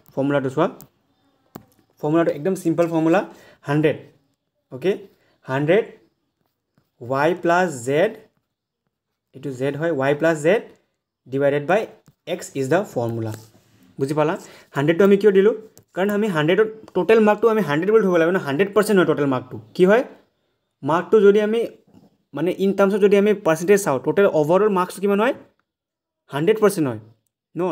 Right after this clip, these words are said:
তেতিয়া আমাৰ ফৰ্টি পাৰ্চেণ্টটো পাছ মাৰ্ক হয়, আৰু বাদ বাকী আমাৰ মাৰ্ক হিচাপে দিয়া আছে, পাৰ্চেণ্টেজ হিচাপে দিয়া নাই। চ', আমি টোটেল পাৰ্চেণ্ট হাণ্ড্ৰেড হয়, যিহেতু আমি হাণ্ড্ৰেড ধৰি লৈছোঁ। এতিয়া আমি ৱাইটো কিমান বুলি ধৰি লৈছিলোঁ?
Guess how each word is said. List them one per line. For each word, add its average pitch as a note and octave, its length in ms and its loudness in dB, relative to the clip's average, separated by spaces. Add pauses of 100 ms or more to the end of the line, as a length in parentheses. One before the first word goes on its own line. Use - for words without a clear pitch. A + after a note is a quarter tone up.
তেতিয়া D#3+ 200 -2
আমাৰ F#3 160 -2
ফৰ্টি D#3 200 -2
পাৰ্চেণ্টটো F#3 320 0
পাছ D3+ 200 0
মাৰ্ক E3+ 140 -2
হয়, F#3 80 2
আৰু D#3 100 0
বাদ C#3+ 140 0
বাকী D#3+ 180 0
আমাৰ F3 220 0 (400)
মাৰ্ক D3+ 260 0
হিচাপে F#3 260 2
দিয়া C#3+ 120 2
আছে, C3+ 140 -2
পাৰ্চেণ্টেজ E3+ 380 0
হিচাপে F3+ 260 2
দিয়া D#3+ 180 2
নাই। A#2+ 120 -8
চ', D3+ 100 -10
আমি E3 140 -2 (280)
টোটেল D3 300 2
পাৰ্চেণ্ট D#3 400 -2 (180)
হাণ্ড্ৰেড D3 260 0
হয়, F#3+ 100 2
যিহেতু E3 160 0
আমি F3+ 100 -2
হাণ্ড্ৰেড C#3 220 -4
ধৰি C3 100 -2
লৈছোঁ। A#2 220 -8 (380)
এতিয়া F3 220 2
আমি G3 140 2 (840)
ৱাইটো D#3+ 360 0
কিমান F#3 180 2
বুলি F#3+ 120 4
ধৰি F3+ 180 0
লৈছিলোঁ? F3+ 340 2